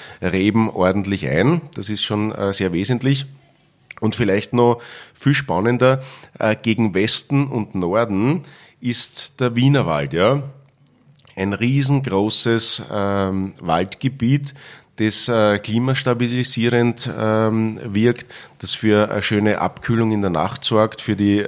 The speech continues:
für optimale Aromaausprägung. Und das in Kombination mit den sehr kalkreichen Böden, das macht den, macht den Wiener Nussberg aus. Wenn wir uns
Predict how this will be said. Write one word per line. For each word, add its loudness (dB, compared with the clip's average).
für 0
optimale 0
Aromaausprägung. 0
Und -2
das 0
in 0
Kombination 0
mit -4
den -2
sehr -2
kalkreichen -4
Böden, 2
das 0
macht 0
den, 2
macht -2
den 0
Wiener 0
Nussberg 0
aus. -4
Wenn -2
wir 4
uns 0